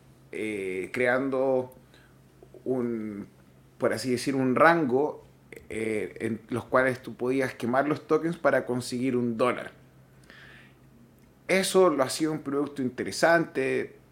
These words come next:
atractivo, pero no maneja el concepto real de la estabilidad o la reserva de un dólar. ¿Y cómo lo podemos discutir? Bueno, con los hechos que pasaron, no funcionó.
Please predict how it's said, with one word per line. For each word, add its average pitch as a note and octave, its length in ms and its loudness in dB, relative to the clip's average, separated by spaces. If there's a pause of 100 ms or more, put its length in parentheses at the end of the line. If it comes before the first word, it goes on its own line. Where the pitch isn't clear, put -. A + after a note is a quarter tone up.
(140)
atractivo, D3+ 1000 4 (280)
pero B2+ 200 2
no D#3+ 100 4
maneja D#3+ 360 4
el D#3 80 0
concepto D#3 520 2
real D3+ 240 8
de D#3+ 80 4
la D#3 80 2
estabilidad C3+ 560 4
o D#3 60 8
la C#3+ 80 6
reserva C#3+ 400 2
de C#3 60 4
un C#3 180 2
dólar. C#3 280 4 (240)
¿Y A2 200 -4
cómo C#3+ 300 2
lo C#3 120 2
podemos D3+ 300 4
discutir? D#3 380 2
Bueno, G2 220 0
con G#2 140 -2
los A2 140 -2
hechos B2 180 -8
que C3 100 -4
pasaron, F#2 400 -6
no A2+ 100 -2
funcionó. A#2 480 -4